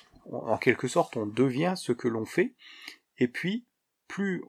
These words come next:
on s'engage dans une activité, plus ça devient en quelque sorte notre philosophie. Et donc le fait de donner des pourcentages en plus dans cette activité,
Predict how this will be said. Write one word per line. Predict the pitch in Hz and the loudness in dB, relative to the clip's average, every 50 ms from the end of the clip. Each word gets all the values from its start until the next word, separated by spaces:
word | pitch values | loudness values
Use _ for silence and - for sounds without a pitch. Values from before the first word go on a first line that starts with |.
| - - | -6 -2
on | 131 127 123 120 117 113 113 110 | 0 0 0 0 -2 -4 -6 -6
s'engage | - - - 160 156 151 147 143 151 147 143 139 120 117 120 | -6 -4 -2 0 2 2 2 4 4 4 4 2 0 -2 -4
dans | - 110 | -4 -4
une | 104 - 117 110 | -2 -2 0 0
activité, | 104 104 - - - 120 113 120 - 156 175 190 - _ | 0 0 0 -4 -8 -10 -10 -4 0 0 0 0 -2 _
plus | - - - 175 185 | -12 -6 -4 -4 -4
ça | - - 123 110 | 4 6 6 6
devient | 110 120 120 120 131 147 | 8 4 4 4 2 0
en | 143 | 0
quelque | 131 - 117 110 - 123 | 0 0 -4 0 0 0
sorte | 113 - - 139 - _ 135 | 0 0 -2 -4 -4 _ -4
notre | 120 113 - - 123 | -4 -4 0 0 -2
philosophie. | 110 - - 120 113 113 113 107 110 107 - - 110 - - _ - - - - - - - - - - - - _ _ | -2 0 -2 0 0 0 0 0 -2 -4 -4 -8 -12 -14 -16 _ -20 -20 -20 -20 -20 -20 -20 -20 -18 -20 -20 -20 _ _
Et | - 123 | -2 -2
donc | 123 135 135 - 143 | 0 0 -2 0 0
le | 147 | -2
fait | 143 - - 170 160 - - 127 131 - _ _ _ _ _ _ - - - - - | 2 4 4 4 4 2 -2 -10 -18 -20 _ _ _ _ _ _ -20 -20 -20 -14 0
de | - 123 123 | 2 2 2
donner | 117 120 143 151 147 151 156 151 143 - _ _ _ _ _ _ _ _ _ _ _ | 4 4 4 6 6 6 4 2 2 -2 _ _ _ _ _ _ _ _ _ _ _
des | - 131 120 | 0 0 0
pourcentages | - 127 - - - 123 117 - 120 113 107 - | 0 -2 -2 0 0 0 2 4 2 2 2 0
en | 107 101 | -4 -6
plus | - - 170 214 247 - - - - - _ _ - | -4 -2 -2 -2 -2 -4 -10 -14 -16 -20 _ _ -6
dans | 113 - | -4 -4
cette | - - 120 - - | 0 0 -2 0 0
activité, | - - - - 113 107 110 107 - 180 233 - | -4 -4 -6 -8 -8 -8 -10 -2 0 0 0 0